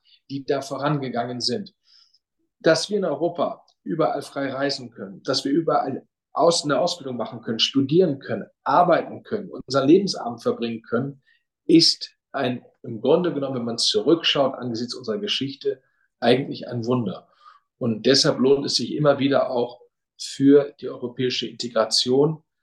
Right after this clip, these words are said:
äh, weiter zu kämpfen. Wir haben vieles erreicht, aber unbestritten, es gibt eine ganze Reihe von politischen Feldern,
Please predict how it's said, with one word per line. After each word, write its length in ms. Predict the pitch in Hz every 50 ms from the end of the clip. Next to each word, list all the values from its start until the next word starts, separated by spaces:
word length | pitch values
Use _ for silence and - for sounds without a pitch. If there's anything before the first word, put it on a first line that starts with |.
| _ _ _ _ _ _ _ _
äh, 280 | - 127 123 120 117 - - 123
weiter 400 | 120 117 120 147 143 - 143 123
zu 180 | - - 123 117
kämpfen. 520 | - - 147 156 151 - - 185 190 208 -
Wir 240 | - 131 131 135 131
haben 100 | 135 131
vieles 380 | - - 185 175 165 156 -
erreicht, 600 | - 127 120 117 113 117 131 151 160 - - - - -
aber 460 | 139 131 - - 127 120 - - -
unbestritten, 640 | 196 175 190 175 156 151 - - - 139 135 - _
es 160 | - - -
gibt 240 | - 139 139 - -
eine 120 | - 120
ganze 480 | - - - 160 170 156 - - 131 110
Reihe 220 | 110 127 139 135
von 200 | 127 - 127 123
politischen 540 | - - 117 120 120 - - - - 120 120
Feldern, 380 | - 135 123 123 123 123 120